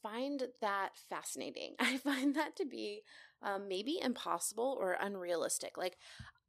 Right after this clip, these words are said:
I've never believed in this potentially being a simulation more than I do right now, because I cannot fathom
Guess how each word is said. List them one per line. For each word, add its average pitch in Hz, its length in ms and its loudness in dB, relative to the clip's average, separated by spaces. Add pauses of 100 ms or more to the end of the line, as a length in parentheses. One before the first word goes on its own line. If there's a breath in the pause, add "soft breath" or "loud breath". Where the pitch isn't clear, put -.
(200)
I've 233 220 6
never 262 280 8
believed 214 600 0
in 190 360 2
this 185 220 2 (140)
potentially 185 500 -4
being 165 220 2
a 175 40 -2
simulation 180 600 -2
more 185 420 2 (140)
than 190 120 -2
I 175 100 -4
do 175 180 -6
right 160 200 -2
now, 165 240 -4
because - 260 -6
I 170 140 -2
cannot 180 800 -6 (760)
fathom 175 840 0